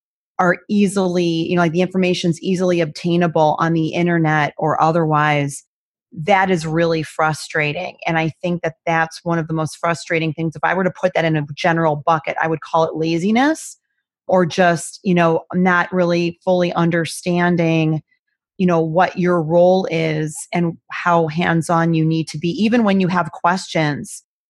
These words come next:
show enough initiative to get at least some of those questions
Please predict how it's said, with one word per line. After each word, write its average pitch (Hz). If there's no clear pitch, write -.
show 226
enough 214
initiative 175
to -
get 180
at 175
least 170
some 185
of 170
those 165
questions 165